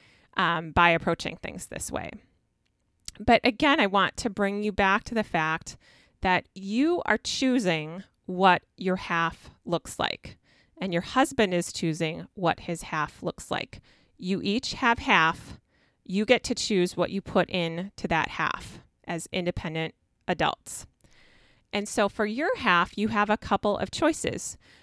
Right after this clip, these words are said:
You can continue to do, quote unquote, more of the work, of the housework, but acknowledge that that's a choice you're making. Again,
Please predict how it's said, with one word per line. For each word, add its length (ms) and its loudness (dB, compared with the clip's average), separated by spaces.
You 180 -2
can 240 -4
continue 640 -4
to 140 -4
do, 240 0
quote 260 2
unquote, 380 0
more 720 8
of 180 2
the 100 4
work, 400 2
of 100 0
the 80 2
housework, 640 2
but 320 6
acknowledge 1000 4
that 160 2
that's 480 4
a 60 0
choice 500 0
you're 160 0
making. 440 -8
Again, 440 2